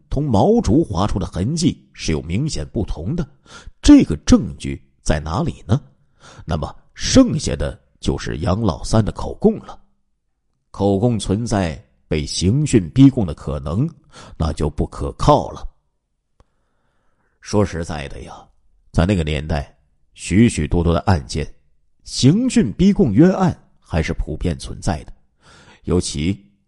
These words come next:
刑讯逼供算是一种社会现象，全国皆然，并不稀奇。仅有口供是不能定罪的，至少今天是这样。其次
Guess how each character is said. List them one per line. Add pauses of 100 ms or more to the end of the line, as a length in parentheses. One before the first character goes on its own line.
(200)
刑
讯
逼
供 (280)
算
是
一
种
社
会
现
象， (500)
全
国
皆
然， (440)
并
不
稀
奇。 (1500)
仅
有
口
供 (680)
是
不
能
定
罪
的， (440)
至
少
今
天
是
这
样。 (600)
其
次